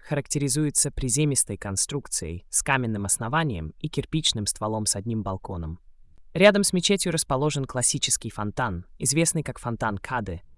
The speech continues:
Мечеть построена с одним куполом и притвором из двух частей, позднее застеклённым и использованным как женская галерея.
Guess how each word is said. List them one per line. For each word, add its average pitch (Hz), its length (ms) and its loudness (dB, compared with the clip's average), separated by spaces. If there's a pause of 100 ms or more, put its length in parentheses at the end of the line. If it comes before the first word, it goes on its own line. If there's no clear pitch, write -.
(580)
Мечеть 185 340 4
построена 165 400 4
с 151 120 4
одним 147 280 2
куполом 95 540 -2
и - 80 -2
притвором 143 520 0
из 110 180 -6
двух 120 240 -6
частей, - 580 -4 (340)
позднее 160 420 6
застеклённым 135 920 0
и 135 100 -2
использованным 127 680 0
как 101 200 -8
женская 107 440 -2
галерея. 98 600 -6